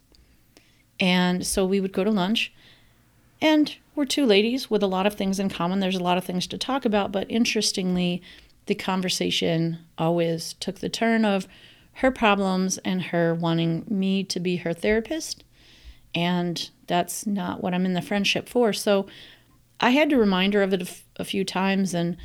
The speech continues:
I think she just couldn't help herself. That's just kinda how she was. Some people are complainers, right? So that's okay. She's a nice person. It's just this one thing that's really annoying.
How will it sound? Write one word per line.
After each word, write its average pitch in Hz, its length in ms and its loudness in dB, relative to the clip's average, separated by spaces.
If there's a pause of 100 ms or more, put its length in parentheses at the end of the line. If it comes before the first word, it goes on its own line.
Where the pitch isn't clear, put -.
(960)
I 233 100 4
think 370 240 -2
she - 180 4
just 269 240 4
couldn't 233 180 2
help 160 280 0
herself. - 380 -8
That's - 220 -6
just - 140 -6
kinda 254 380 2
how - 260 0
she 196 200 2
was. 165 220 0
Some 247 140 2
people 254 240 2
are 240 80 6
complainers, 185 580 0
right? 202 260 0 (1000)
So 220 400 4 (260)
that's 339 220 4
okay. 254 380 2
She's 247 280 2
a 247 60 4
nice 240 200 4
person. 202 380 0
It's 226 140 0
just - 200 -2
this - 180 -2
one 202 240 2
thing 185 320 2
that's 175 280 -6
really 202 560 4
annoying. 180 500 0